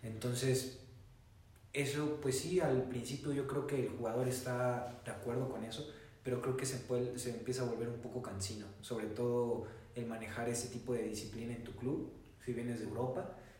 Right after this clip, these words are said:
o de repente no manejarlo en México y de repente ir a selección y tener que cuadrarte ante ese tipo de régimen. Creo que eso no, no a cualquier jugador, este, le viene bien o le, le sienta bien,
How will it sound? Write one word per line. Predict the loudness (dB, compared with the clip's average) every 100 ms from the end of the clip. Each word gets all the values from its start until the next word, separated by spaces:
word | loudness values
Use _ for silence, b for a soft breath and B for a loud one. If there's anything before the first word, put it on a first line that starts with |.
| B -6
o | -2
de | 0
repente | 0 0 0 2 2 2 -2 -6 -6
no | -2 2
manejarlo | 2 2 2 4
en | 4 2
México | 0 0 0 0
y | 0
de | 0
repente | 0 0 2
ir | 2
a | 2
selección | 2 -2 -2 0 0 B B B -6
y |
tener | -4 -2 0 0
que | -2 0
cuadrarte | 0 2 0 0
ante | -4 -4 -6
ese | -6
tipo | -6 -6 -4
de | -2
régimen. | -2 -2 0 -2 -4 B B B 0
Creo | 2 4
que | 4
eso | 4 2
no, | 2 2 2 2
no | 2 2
a |
cualquier | 2 0 0
jugador, | 0 0 0 0 -2
este, | -2 -4 -4 -4 -4 -10 -12 -18 -20 -6
le | -4 -2
viene | -2 -2
bien | -2 -2 0
o | -2 -2
le, | -2 -4 -6 -10
le | -6 -2
sienta | -2 -2 -2
bien, | -2 -4